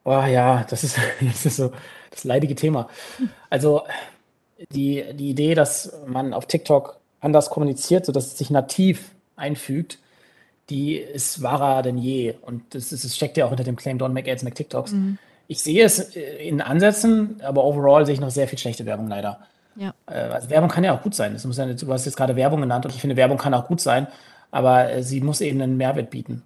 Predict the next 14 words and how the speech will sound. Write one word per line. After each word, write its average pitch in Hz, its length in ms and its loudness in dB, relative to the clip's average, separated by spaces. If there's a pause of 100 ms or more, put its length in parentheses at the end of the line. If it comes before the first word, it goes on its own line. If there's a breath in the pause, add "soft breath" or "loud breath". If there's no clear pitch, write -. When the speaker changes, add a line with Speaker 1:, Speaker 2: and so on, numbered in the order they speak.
Speaker 1:
und 127 160 -4
Speaker 2:
Ja. 196 120 -4
Speaker 1:
unterhalten 127 720 0
oder, 120 520 -2
und, 139 120 -6
äh, 104 180 -12
inspirieren 147 580 2
oder 123 160 2
informieren 127 540 2
auf 120 100 -6
unterhaltsame 123 420 -2
Art 110 120 -2
und 123 100 -6
Weise. 127 340 0